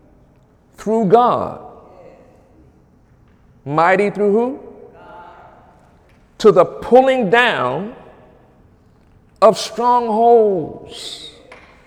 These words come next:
Speaker 1: Mm-mm-mm. In this powerful verse,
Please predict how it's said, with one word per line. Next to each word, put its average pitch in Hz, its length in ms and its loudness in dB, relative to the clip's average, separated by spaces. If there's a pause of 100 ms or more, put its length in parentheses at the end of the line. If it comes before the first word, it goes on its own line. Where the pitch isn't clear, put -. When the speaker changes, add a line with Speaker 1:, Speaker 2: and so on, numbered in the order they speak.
(380)
Speaker 1:
Mm-mm-mm. 180 800 -12 (2750)
In 214 180 0
this 269 260 -2
powerful 214 680 -2
verse, 180 540 -4